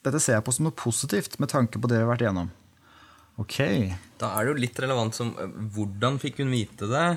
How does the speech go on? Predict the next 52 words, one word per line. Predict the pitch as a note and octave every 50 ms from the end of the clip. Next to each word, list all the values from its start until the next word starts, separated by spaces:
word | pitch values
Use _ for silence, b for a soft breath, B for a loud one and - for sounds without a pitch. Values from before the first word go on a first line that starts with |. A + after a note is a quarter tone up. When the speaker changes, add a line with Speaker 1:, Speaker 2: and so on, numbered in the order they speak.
| C#3 - A2+
Speaker 1:
Ikke | G#2 G#2+ G#2+
sant? | A#2 A2+ G2
Speaker 2:
Hva | G2+ G#2 A2+
var | A#2 A2 G#2
det | G#2 G#2
som | - - G#2+
ble | G#2 A2+ A2
sagt? | - - - D3+ E3 - - - - - - - -
Var | A#2 A2 G#2+ A2 G#2
det, | G2+ G2 G2 G2 G2 F#2+ F#2+ F#2+
men | F#2+ F#2+ A2 A2 G#2
du, | A#2
jeg | B2+ C3 B2 G2+
liker | F#2 F2 - - - -
deg, | - A3+ F#3+ F3
eller | F3 D#3 D3+ D#3
jeg | D3 C3
synes | - C3 -
det | -
er | B2+ A#2+
ålreit. | A2+ A#2+ F3 F#3 F3 - - - - - C3+
Det | C3 B2 B2 B2 A#2+
kan | - B2 A#2 A#2
bety | A2+ A2+ - - A#2+ A#2+
mye | B2 A#2+ A#2+
bra. | B2+ C#3 F3 D#3+ - - _ -
Speaker 1:
Ikke | -
Speaker 2:
Eller | A#2 A#2+ B2 G#2+
Speaker 1:
sant? | A2 C3+ D3 E3+
Speaker 2:
var | F3+ G3
det | -
Speaker 1:
Eller |
er | C#3+ C#3
det |
Speaker 2:
jeg | C#3+ D3
Speaker 1:
noe | C#3
som, | B2 - -
Speaker 2:
forelsket | - - B2+ B2 - - - - B2+ B2+
i | C3+
deg, | D3+ E3 F3+ F#3 F#3 F3+ D3+
eller? | B2 B2 A#2
Speaker 1:
er | A2+ - - - C3+
det | C3+
en | C#3 C#3+
venninne | D3 D3 C3+ B2 A#2 A2+ A#2
som | - C3+ B2+
har | -
sladret | - C3 A#2+ A2+ A2+ G#2+ A#2 C3+ D3
og | C#3+
sagt | - C3 A#2 B2 A#2
at, | - A#2+
eh, | A#2 A2+ A2+ A2